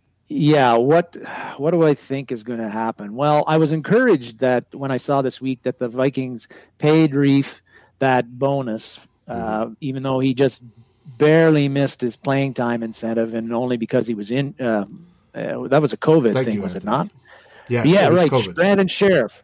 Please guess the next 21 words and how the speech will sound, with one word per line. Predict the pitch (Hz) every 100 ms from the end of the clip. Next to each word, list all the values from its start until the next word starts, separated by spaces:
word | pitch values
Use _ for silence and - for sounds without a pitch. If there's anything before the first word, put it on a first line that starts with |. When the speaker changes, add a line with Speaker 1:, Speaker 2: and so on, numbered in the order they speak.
| _
Speaker 1:
Brandon | 135 156 185 180
Sheriff. | - 175 143 - - _ _ _ -
That | 139 156
was | 156
the | 151
other | 151 147
guy. | 131 120 104 104
I've | 135 143
always | 175 160
liked | 156 151 -
him. | 139 110 - _ -
I'd | 135 139
love | 160
it | 170
if | 135
the | 117
Vikings | 127 123 123 117
could | - 110
get | 117 113
Sheriff, | - 117 95 -
although | 123 131 131 127 123